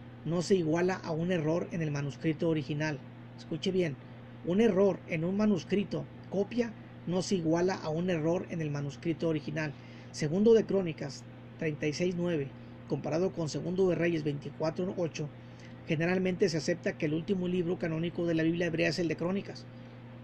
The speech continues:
que en dicha Biblia forma un solo libro. Nosotros lo tenemos como Primero y Segundo de Crónicas, en el, en la Biblia hebrea es un solo libro,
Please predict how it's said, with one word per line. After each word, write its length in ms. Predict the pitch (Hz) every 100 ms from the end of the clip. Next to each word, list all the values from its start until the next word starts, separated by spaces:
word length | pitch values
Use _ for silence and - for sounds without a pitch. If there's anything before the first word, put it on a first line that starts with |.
| -
que 80 | 151
en 100 | 143
dicha 240 | 151 175
Biblia 280 | 165 175 160
forma 220 | 175 165
un 100 | 165
solo 200 | 170 165
libro. 320 | 165 214 180 - - - - - - -
Nosotros 220 | 156 190
lo 60 | 175
tenemos 320 | 165 185 170
como 200 | 175 156
Primero 300 | 156 165 185
y 40 |
Segundo 240 | 151 170 175
de 80 | 165
Crónicas, 420 | 190 196 147 143
en 80 | 151
el, 180 | 147 - - 151 151 -
en 160 | 160 151
la 220 | 147 147
Biblia 260 | 165 175 185
hebrea 200 | 165 175
es 180 | 165 190
un 120 | 165
solo 200 | 165 160
libro, 280 | 202 165